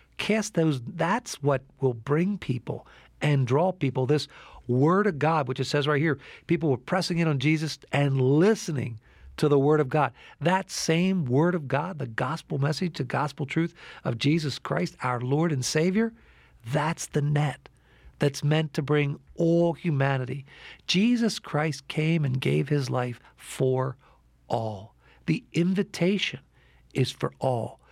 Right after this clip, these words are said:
And that's a call for each and every one of us to go out into the deep, out into the deep and lower that net of truth to bring in a ga-, great catch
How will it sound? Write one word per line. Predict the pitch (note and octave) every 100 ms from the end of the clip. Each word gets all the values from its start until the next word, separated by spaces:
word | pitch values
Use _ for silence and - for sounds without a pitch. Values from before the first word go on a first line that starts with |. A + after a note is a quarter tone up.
| -
And | C#3+ C3+
that's | E3+ F#3
a | A3+
call | - D#3 D3
for | - C#3+
each | C#3
and | C#3+
every | C#3 C3
one | C3+ B2
of | D#3+
us | G#3 - - - - -
to | F3
go | D#3+ D3 - -
out | D#3 G3
into | G#3 F3+
the | C3 G#2+
deep, | C#3 F#3+ - - _ _ _ _ _ -
out | A3+ A#3+
into | A3 D#3+
the | C3
deep | A#2 E3+ C3 - - -
and | C3+ C3
lower | C3 E3+ F#3+
that | D#3 D#3+ D#3+ A#2
net | C3 F3+ - - _ _ -
of | B2+ A#2 -
truth | - B3+ D3 G#2 _ _ _ _ _ _ -
to | C3+
bring | C3 C3
in | B2
a |
ga-, | B2 A#2
great | C3 B2 C3 -
catch | A#2+ - -